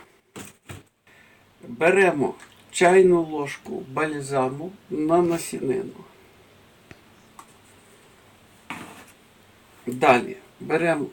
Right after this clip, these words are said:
трошки хвойного опаду. Це щоб, е, насінина не вилізла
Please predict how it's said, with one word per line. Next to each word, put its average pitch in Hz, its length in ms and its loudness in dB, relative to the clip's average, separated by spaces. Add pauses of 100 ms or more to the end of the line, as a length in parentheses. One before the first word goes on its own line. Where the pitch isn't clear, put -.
трошки - 540 0
хвойного 156 840 -4
опаду. 143 560 -6 (3000)
Це 185 200 4
щоб, - 420 2 (640)
е, 160 200 2
насінина 170 960 4
не 165 460 4
вилізла 170 720 6